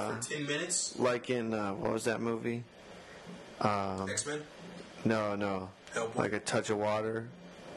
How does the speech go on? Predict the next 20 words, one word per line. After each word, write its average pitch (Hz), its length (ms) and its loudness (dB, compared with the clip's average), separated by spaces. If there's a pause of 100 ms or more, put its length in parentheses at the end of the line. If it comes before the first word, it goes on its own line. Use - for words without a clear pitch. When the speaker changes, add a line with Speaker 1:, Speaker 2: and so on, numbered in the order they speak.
(200)
Speaker 2:
Oh, 107 400 -2
yeah. 98 200 -4 (840)
I 117 100 6
didn't - 160 0
Speaker 1:
I 117 140 6
don't 117 140 4
know 117 120 4
what 110 120 4
it's 104 140 -4
called, 98 420 2
but 117 120 4
it's 113 120 0
something 110 220 2
like - 240 -4
that. - 200 -2 (200)
Speaker 2:
A - 60 0
Touch - 260 0
of 131 60 -2
Water, 131 340 2
yeah. 123 300 0